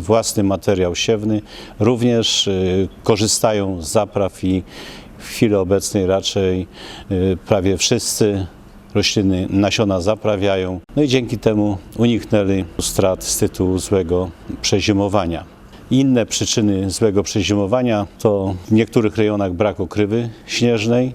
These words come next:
przy wysokich mrozach nastąpiło wymrożenie roślin i, o dziwo, również zwierzęta, szczególnie zwierzyna płowa, która w niektórych miejscach w Polsce robiła bardzo duże straty, przyczyniając się do całkowitej likwidacji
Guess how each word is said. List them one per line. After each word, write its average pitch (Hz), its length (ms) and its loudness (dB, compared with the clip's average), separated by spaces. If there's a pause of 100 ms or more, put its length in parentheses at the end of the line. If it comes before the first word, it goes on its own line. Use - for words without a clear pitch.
(100)
przy - 140 0
wysokich 101 500 0
mrozach 92 520 0
nastąpiło 92 840 0
wymrożenie 107 840 2
roślin 107 560 0 (360)
i, 143 100 4
o 139 100 2
dziwo, 113 540 0
również 107 760 0
zwierzęta, 98 720 0 (220)
szczególnie 101 720 0 (100)
zwierzyna 92 600 0 (100)
płowa, 107 540 0 (460)
która 95 420 0 (180)
w - 60 -10
niektórych 110 720 0
miejscach 98 420 -2
w - 40 -18
Polsce 90 500 -2 (300)
robiła 101 280 2
bardzo 104 320 0
duże 101 260 0
straty, 95 540 -2 (140)
przyczyniając 101 640 0
się 104 140 0
do 92 240 0 (140)
całkowitej 98 640 0
likwidacji 87 680 -2